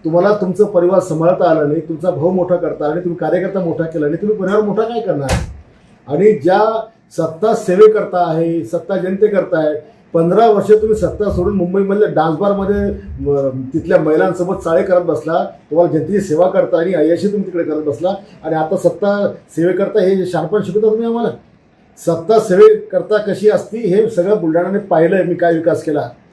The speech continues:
करोनामध्ये लोकांचे कसे जीव आम्ही वाचवले, कशा सावकाराच्या तावडीतून आम्ही शेतात सोडल्या, कशा लोकांच्या मुली दत्तक घेतल्या, कशा प्रकारे आम्ही म-, म-, मुलीबाळींचं रक्षण त्या ठिकाणी करतो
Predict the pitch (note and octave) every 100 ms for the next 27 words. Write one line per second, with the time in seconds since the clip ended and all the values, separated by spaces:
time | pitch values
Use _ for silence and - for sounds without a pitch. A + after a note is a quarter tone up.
0 | _ _ - F3 G3+ G#3 A3 G#3+ G3+ G3+
1 | G#3 F#3 F#3+ - F#3+ F#3+ F3 D#3 F3+ E3+
2 | D#3 - - _ - F3 A3 F#3+ F#3+ G3+
3 | G#3 G#3+ G3+ F#3+ F#3 G#3 G#3 - E3+ G3+
4 | - F3+ F#3 D#3 - - _ E3+ E3+ G#3+
5 | G#3 G#3 G#3 G3+ G#3 F3+ F3 G3+ E3+ F3
6 | G3 F3+ - - _ D#3+ - G#3+ G#3+ G#3
7 | G#3 G3+ G#3 G#3+ G3+ - - - E3 D#3+
8 | D3+ D3 D#3 G#3 G3+ G3+ G3 F#3 - G#3
9 | G3+ E3+ G3 F#3 E3+ - E3+ C#3+